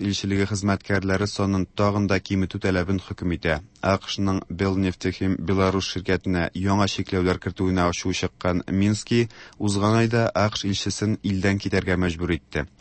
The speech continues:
Аның белән бергә илчелек хезмәткәрләренең яртысы да китте. Минскидагы илчелектә унҗиде хезмәткәр генә калды.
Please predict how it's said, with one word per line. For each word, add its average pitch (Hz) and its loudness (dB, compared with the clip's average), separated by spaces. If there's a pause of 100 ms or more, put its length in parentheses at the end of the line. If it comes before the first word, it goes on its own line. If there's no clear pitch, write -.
(400)
Аның 113 2
белән 117 2
бергә 98 2
илчелек 101 -2
хезмәткәрләренең 95 0
яртысы 92 0
да 87 2
китте. - -6 (460)
Минскидагы 110 2
илчелектә 95 0
унҗиде 95 0
хезмәткәр 90 -2
генә 85 0
калды. 80 0